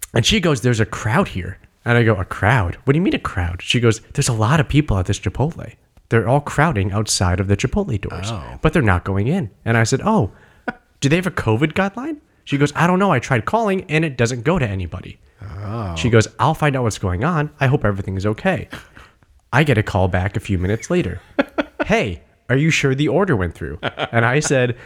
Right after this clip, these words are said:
Speaker 1: "Yes. I mean, I have an order confirmation. My card and my money is taken.
Speaker 2: Yeah.
Speaker 1: So, yes, the order is through. I now expect the thing I paid for." And she said, "Oh, somebody just came out and said they're closed." <laughs> And I said, "They're closed?"
Speaker 2: Yeah.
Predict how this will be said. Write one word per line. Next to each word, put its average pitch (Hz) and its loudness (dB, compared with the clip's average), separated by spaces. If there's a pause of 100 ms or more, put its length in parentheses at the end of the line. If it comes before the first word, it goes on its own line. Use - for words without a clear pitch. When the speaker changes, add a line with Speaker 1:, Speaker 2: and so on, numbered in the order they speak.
(300)
Speaker 1:
"Yes. 143 0
I 110 0
mean, 113 2
I 117 2
have 110 2
an 110 0
order 120 0
confirmation. 110 -2 (280)
My 123 2
card 170 0
and 131 2
my 117 2
money 135 2
is 113 0
taken. 160 0
Speaker 2:
Yeah. 120 0
Speaker 1:
So, 131 2
yes, 117 -2 (220)
the 123 0
order 113 4
is 117 0
through. 104 2 (160)
I 127 2
now 117 2
expect - -2
the 120 2
thing 95 -2
I 90 0
paid 147 0
for." - -14 (440)
And 104 -6
she 123 -2
said, 107 -2
"Oh, 147 0 (360)
somebody 190 2
just 120 0
came 101 4
out 98 2
and 117 0
said 87 0
they're 113 4
closed." 175 2
<laughs> - -4
And 135 2
I 131 4
said, 123 0
"They're 117 4
closed?" 117 2
Speaker 2:
Yeah. 113 2